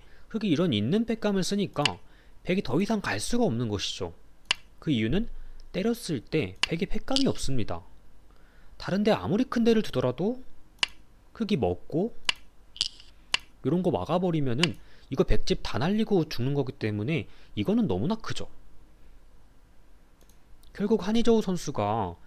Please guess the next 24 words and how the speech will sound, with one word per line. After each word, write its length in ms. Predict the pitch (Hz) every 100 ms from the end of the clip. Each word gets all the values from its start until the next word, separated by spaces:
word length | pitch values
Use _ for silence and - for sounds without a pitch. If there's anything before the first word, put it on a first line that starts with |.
| - - - 104
여기서 260 | 135 190
받지를 460 | - - - 233 240
못하는데요. 760 | 107 - 127 101 92 92 131 90 - - - - -
때리고 600 | 151 160 156 180 220 226 - - -
흙이 240 | - 208 196
연결을 440 | 87 92 175 196
하자 460 | 160 190 175 170 90 - - - - - -
백의 300 | - 196 240
집은 320 | - 160 208
원래 340 | 107 95 156 226
집이 480 | - 110 110 131 -
조금 300 | 208 - 226
늘었고 600 | 120 104 - 156 147 87 - -
흙은 360 | - 196 254 269 - - - -
엄청 340 | 113 143 208
깔끔한 480 | 190 196 - 247 254
모양으로 640 | 175 117 123 113 131 139 90 - - -
연결이 420 | 101 113 160 240 233
되면서 300 | 220 208 156
살았습니다. 720 | 156 202 - 104 92 85 - - - - - - -
그리고 180 | 196 208
가장 320 | - 151 196
큰 160 | 226
문제는 460 | 202 110 113 143 220